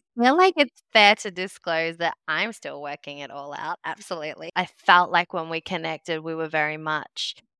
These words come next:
I could really resonate with where you were, where it's this sort of changing of times of moving from one life that used to serve you and possibly no longer does, and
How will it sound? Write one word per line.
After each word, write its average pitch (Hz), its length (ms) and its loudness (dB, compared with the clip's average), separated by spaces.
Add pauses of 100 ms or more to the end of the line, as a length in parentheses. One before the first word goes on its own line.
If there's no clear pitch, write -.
(140)
I - 60 -6
could 170 200 -6
really 165 320 0
resonate 156 580 -2
with 151 240 -8
where 151 140 -6
you 190 260 -6
were, 180 500 2
where 147 240 -8
it's 160 120 -14
this - 340 -20
sort - 140 -16
of 160 120 -18
changing 156 460 -8
of 156 80 -10
times 151 480 -6
of 156 120 -16
moving 156 360 -10
from 151 440 -8 (400)
one 170 260 4
life 160 300 4
that 156 200 -2
used 185 300 -10
to 214 80 -14
serve 165 380 -8
you 160 120 -8
and 160 140 -10
possibly 156 640 -12
no 151 260 -6
longer 151 300 -6
does, 165 640 -4
and 151 480 -6